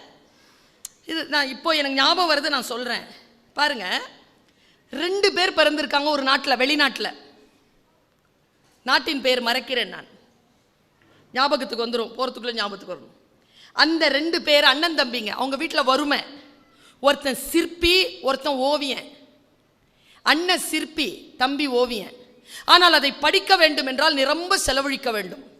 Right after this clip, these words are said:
ரெண்டு பேரும் ஒரு அக்ரிமெண்ட்க்கு வராங்க. "தம்பி, முதல்ல நான் வேலைக்கு போறேன்டா, நான் சம்பாரிச்சு உன்னை படிக்க வச்சிடறேன்,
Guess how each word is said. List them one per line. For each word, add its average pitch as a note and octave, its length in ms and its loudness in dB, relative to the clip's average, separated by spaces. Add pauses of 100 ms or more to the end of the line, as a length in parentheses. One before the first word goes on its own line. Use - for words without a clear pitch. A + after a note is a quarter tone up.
(320)
ரெண்டு E4 360 2
பேரும் D4+ 220 6
ஒரு A#3 500 2 (720)
அக்ரிமெண்ட்க்கு C4 520 -2
வராங்க. A3 420 -2 (760)
"தம்பி, A#3 440 -6 (800)
முதல்ல A#3+ 260 -4
நான் G#3+ 200 -4
வேலைக்கு A3 380 -6
போறேன்டா, F3 240 -12 (840)
நான் G#3+ 260 -8
சம்பாரிச்சு A3+ 580 -6 (440)
உன்னை G#3 180 -8
படிக்க A3 300 -6
வச்சிடறேன், E3 340 -10